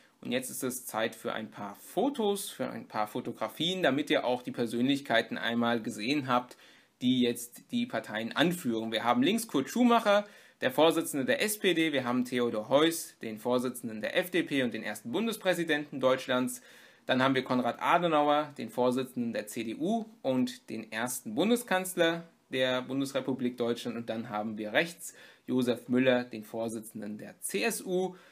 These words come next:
Und bei der S E D sind es dann Otto Grotewohl und Wilhelm Pieck, die die Vorsitzenden der Partei sind. So viel also mal zu den Bildern, zu den einzelnen Persönlichkeiten.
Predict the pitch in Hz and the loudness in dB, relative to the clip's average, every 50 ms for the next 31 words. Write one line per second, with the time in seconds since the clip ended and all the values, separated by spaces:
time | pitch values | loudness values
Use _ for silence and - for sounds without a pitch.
0 | - _ _ _ _ _ - 131 127 131 131 131 131 131 127 123 123 123 - - | -20 _ _ _ _ _ 4 6 6 6 6 6 6 6 8 6 6 4 2 2
1 | 123 120 120 120 120 117 - 131 123 - 131 131 117 110 131 156 180 190 180 - | 4 4 4 4 2 2 0 0 -2 -2 -4 -4 -2 2 2 4 4 4 2 0
2 | - 123 135 139 139 139 127 127 - 117 113 120 123 123 - 120 123 - 120 110 | -2 -4 -4 -2 -2 -2 -4 -2 -2 0 0 2 0 0 -2 -6 -6 -6 -6 -4
3 | - 123 156 208 - - 180 127 139 143 147 147 143 143 - - - - _ _ | 0 4 4 6 6 4 2 2 4 4 4 4 2 0 -4 -8 -14 -20 _ _
4 | _ 127 123 123 123 123 123 - 131 127 127 117 117 113 117 107 - - 139 151 | _ 2 4 6 6 6 4 2 0 0 0 0 -2 -4 -6 -8 -2 0 0 0
5 | 156 147 - - - _ - 117 117 113 120 120 - - 120 117 127 123 120 123 | 0 -2 -8 -16 -20 _ -10 -8 -4 -2 -2 -4 -2 -2 2 2 2 4 2 0
6 | 113 - - - 113 113 110 107 110 107 104 104 - - 107 - - - 98 120 | 0 -2 -6 -6 -6 -4 -4 -4 -4 -4 -4 -6 -6 -8 -8 -8 -6 -2 2 4
7 | 139 131 117 113 107 92 92 90 87 - _ - - - - - - - 107 117 | 4 4 4 2 -4 -8 -10 -14 -18 -18 _ -20 -20 -20 -20 -18 -14 -10 -8 -8
8 | 117 117 - - - - 107 110 107 113 107 107 104 104 104 104 101 - - - | -6 -4 -4 -6 -4 -4 -6 -6 -6 -6 -6 -4 -4 -4 -4 -6 -8 -10 -12 -12
9 | - 107 104 107 104 101 101 101 107 113 113 113 110 107 104 104 - 110 104 110 | -10 -10 -8 -8 -8 -8 -8 -8 -6 -4 -2 -2 -2 -2 -4 -6 -10 -10 -10 -10
10 | 117 - 101 101 - - 123 123 123 160 151 127 120 117 113 104 - - - - | -10 -10 -12 -10 -6 -4 -2 0 2 2 4 4 4 4 4 0 -4 -8 -12 -14
11 | 85 80 - - | -16 -16 -16 -18